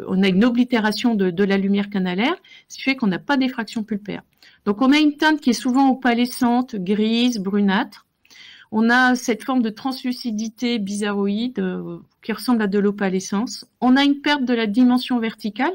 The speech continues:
entre le maxillaire et la mandibule qui s'effondre, puisqu'il n'y a plus la hauteur des dents. On peut avoir une perte dans le sens transversal, on va le voir un petit peu tout à l'heure,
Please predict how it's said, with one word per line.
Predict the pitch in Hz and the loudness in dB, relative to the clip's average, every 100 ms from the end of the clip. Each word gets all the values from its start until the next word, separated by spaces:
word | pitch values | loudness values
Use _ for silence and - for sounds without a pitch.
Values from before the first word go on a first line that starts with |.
| 285 | -6
entre | 196 - | -8 -4
le | 208 208 | 0 2
maxillaire | 220 233 - 240 240 | 0 -2 -4 -2 0
et | 202 | 0
la | 196 | 0
mandibule | 202 196 202 220 - | 0 -2 -2 -4 -6
qui | 190 | -10
s'effondre, | - 202 - 381 277 | -6 -6 -4 -4 -4
puisqu'il | - 208 | -6 -4
n'y | 190 | -2
a | |
plus | 185 - 262 254 - - - | -4 -2 2 2 0 -12 -2
la | 202 190 | 2 2
hauteur | 190 214 190 | 0 -2 -2
des | 175 165 | -2 -2
dents. | 185 277 - _ _ - - - - - | -2 -4 -8 _ _ -20 -20 -20 -8 -2
On | 202 | 0
peut | 208 311 | 2 2
avoir | 302 285 | 4 4
une | 269 262 | 2 2
perte | 285 277 | 0 0
dans | 220 220 | -2 0
le | 214 | -2
sens | 208 - - | -2 -4 -4
transversal, | - 240 208 202 202 226 277 | -2 -2 -2 -4 -2 -4 -2
on | 214 | -2
va | 208 | 0
le | 202 | -2
voir | 196 214 240 220 | -2 -2 -2 0
un | 190 | -4
petit | - - | -6 -12
peu | 202 214 | -8 -6
tout | 208 - | -8 -10
à | 185 | -8
l'heure, | 170 226 | -4 -6